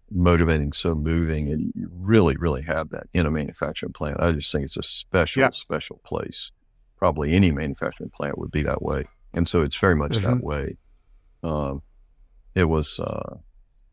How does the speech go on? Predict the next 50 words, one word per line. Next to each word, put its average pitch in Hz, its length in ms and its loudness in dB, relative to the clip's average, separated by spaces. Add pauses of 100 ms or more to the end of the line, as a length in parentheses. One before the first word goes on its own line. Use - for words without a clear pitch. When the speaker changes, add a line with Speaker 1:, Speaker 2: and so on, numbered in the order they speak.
(760)
Speaker 1:
you 123 80 4
know, 107 80 6
I 107 40 6
was, 95 240 0
uh, 76 380 -6 (840)
I 131 60 -4
was 101 160 0
always 107 260 -2
an 80 100 -6
outsider 80 760 -4 (1120)
in 92 120 2
a 82 40 4
way 90 340 6
because 78 720 -2 (300)
of 76 280 -2
my 76 420 -4 (800)
background 87 540 0
and 104 140 -4
also 117 320 -2
the 90 120 -4
other 87 140 -2
stuff - 260 -4
I 76 40 -6
worked 92 320 -6
on. 73 200 -6
You 82 100 -4
know, 78 100 0
I 82 60 0
was, 78 340 -8 (640)
I 90 40 -2
mean, 82 100 2
I 82 40 4
was 87 140 0
having 80 180 0
to 82 60 -4
deal 82 120 0
with 82 160 -2
finance 104 420 2
and 78 100 -4
other 82 120 -2
stuff. - 240 -4
So, 78 220 -6
you 92 100 -2
know, 82 120 4
I'd 78 100 0
be 95 80 2
in 80 60 2
the 71 60 -4
plants 78 320 -6
for 73 220 -6